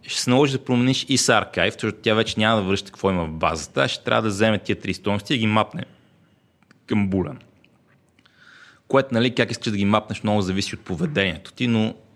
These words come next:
нямаш голям избор, защото при всички случаи ще имаш стар клиент някъде и трябва да имаш нещо за него. Но вече имаш две поленца.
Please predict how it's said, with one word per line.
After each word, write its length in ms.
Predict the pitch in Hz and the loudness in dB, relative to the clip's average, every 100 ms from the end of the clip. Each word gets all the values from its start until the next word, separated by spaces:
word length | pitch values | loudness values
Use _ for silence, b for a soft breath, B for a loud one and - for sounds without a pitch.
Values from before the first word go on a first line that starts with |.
| _ | _
нямаш 340 | 117 117 113 | 2 2 2
голям 340 | 101 101 101 92 | -2 0 0 0
избор, 220 | 95 117 | -4 -6
защото 240 | 107 107 | -4 -6
при 80 | - | -6
всички 240 | 98 - - | -14 -14 -14
случаи 220 | 104 - | -10 -6
ще 80 | 104 | -4
имаш 140 | 98 | -6
стар 320 | - 101 - | -2 -4 -4
клиент 360 | - 82 80 - | -10 -10 -8 -8
някъде 280 | 92 104 98 | -8 -4 -6
и 100 | 95 | -2
трябва 160 | 95 | -2
да 60 | 90 | 0
имаш 200 | 90 - | -4 -6
нещо 320 | 87 - - | -12 -12 -16
за 140 | 135 | -16
него. 180 | 80 80 - _ _ _ _ b b b b b b b b b b b b b b b _ - _ _ | -14 -16 -20 _ _ _ _ b b b b b b b b b b b b b b b _ -20 _ _
Но 380 | 139 156 156 - _ _ | 2 2 0 -8 _ _
вече 300 | 127 135 135 | -2 0 0
имаш 160 | 143 123 | 0 2
две 220 | 110 113 | 2 0
поленца. 460 | - 85 80 - | -2 -6 -6 -12